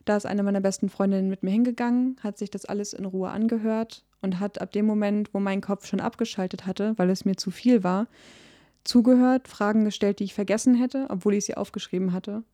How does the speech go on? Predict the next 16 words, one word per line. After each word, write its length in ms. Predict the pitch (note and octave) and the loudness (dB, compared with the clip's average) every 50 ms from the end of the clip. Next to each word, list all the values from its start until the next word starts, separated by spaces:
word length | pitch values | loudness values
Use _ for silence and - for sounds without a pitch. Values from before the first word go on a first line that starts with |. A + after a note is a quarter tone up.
| _ - | _ -6
weil 100 | - F3+ | -2 0
man 140 | G3 G3 F#3+ | 0 0 0
in 100 | F#3+ G3 | 0 0
dem 160 | F#3 G3 G#3 | 0 2 2
Moment 500 | G#3 G3+ G3+ F#3+ F#3+ G3+ G#3 - - - _ - - | 2 2 2 0 0 0 -2 -4 -8 -14 _ -8 -4
einfach 560 | F3+ F#3 F#3 - G3 G3+ F#3+ - - - _ _ - | -4 -2 -2 -2 -4 -6 -6 -8 -14 -20 _ _ -10
ein, 380 | - G3+ F#3+ F#3 F#3 F#3 F3+ - _ _ _ _ _ _ _ _ _ _ - | -4 -2 0 0 0 -2 -4 -6 _ _ _ _ _ _ _ _ _ _ -8
in 120 | G#3 G3+ | -6 -4
einen 140 | - - F3+ | -4 -4 0
Tunnel 280 | - A#3+ B3 A#3+ G#3 F3+ | 4 6 6 6 6 4
gerät. 440 | - F#3 - F#3+ G3+ A3+ - - - _ _ _ _ _ _ _ _ _ _ _ _ | 0 -2 -2 0 0 -2 -2 -6 -18 _ _ _ _ _ _ _ _ _ _ _ _
Und 200 | - - G3+ F#3 | -4 -2 -2 0
sie 100 | G#3 G3+ | 0 0
hat 140 | G3 G3+ G3 | 0 0 -2
das 160 | G3 F#3+ - | -4 -6 -4
dann 340 | - F#3+ F#3+ F#3+ G3 G3 F#3 | -4 -2 -2 0 -2 -2 -4